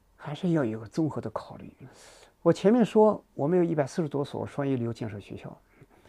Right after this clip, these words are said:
其实很多学校啊，它都有转专业的机制，就是你第一年进去，你先进来，进来之后呢，你学这个专业认真一点儿。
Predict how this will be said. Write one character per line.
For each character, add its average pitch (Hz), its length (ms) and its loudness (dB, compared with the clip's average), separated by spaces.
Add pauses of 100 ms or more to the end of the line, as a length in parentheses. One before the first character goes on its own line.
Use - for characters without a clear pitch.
(540)
其 - 160 -2
实 247 340 4 (560)
很 - 200 -2
多 175 100 4
学 123 180 -2
校 - 140 -6
啊， - 220 -12 (760)
它 - 140 -6
都 208 140 6
有 165 120 6
转 120 320 -4
专 156 240 2
业 147 160 0
的 - 140 -8
机 - 180 -10
制， - 240 -12 (680)
就 202 100 2
是 226 120 6
你 151 200 6 (200)
第 233 160 6
一 247 80 8
年 139 160 6
进 147 200 0
去， - 280 -10 (220)
你 139 140 -2
先 165 200 0
进 185 180 -4
来， - 260 -12 (240)
进 - 160 4
来 240 120 10
之 220 120 6
后 208 220 4
呢， 123 260 0 (200)
你 143 180 2
学 147 260 0
这 175 60 2
个 156 80 0
专 160 180 2
业 147 120 4
认 139 200 0
真 135 160 -4
一 131 80 -4
点 113 140 -12
儿。 - 80 -18